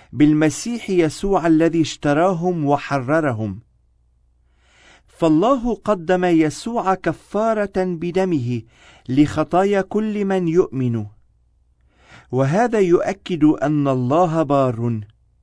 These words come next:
حيث ترك الخطايا التي ارتكبت في الماضي دون عقاب بسبب إمهاله. وهو بار في الحاضر أيضًا، وهكذا هو بار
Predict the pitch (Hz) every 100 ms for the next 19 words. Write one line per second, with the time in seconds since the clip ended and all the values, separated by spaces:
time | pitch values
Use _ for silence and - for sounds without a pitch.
0 | _ _ _ _ - - - 165 - 165
1 | 180 233 247 247 196 139 - 165 180 190
2 | 180 165 160 165 156 123 - 214 196 165
3 | 170 - - 160 143 156 165 147 156 127
4 | 175 180 165 175 170 - 143 107 120 113
5 | 113 _ _ _ _ _ _ _ _ 131
6 | 135 - 185 185 180 165 160 151 147 113
7 | 147 143 117 107 104 104 _ _ _ _
8 | _ _ _ _ - - - 139 190 202
9 | 190 175 233 233 233 208 - 185 160 -
10 | 202 180 175 170 - 196 156 131 107 101
11 | - _ _ _ _ _ _ _ _ _
12 | - 143 151 262 277 240 208 202 160 185
13 | 170 135 185 175 135 127 113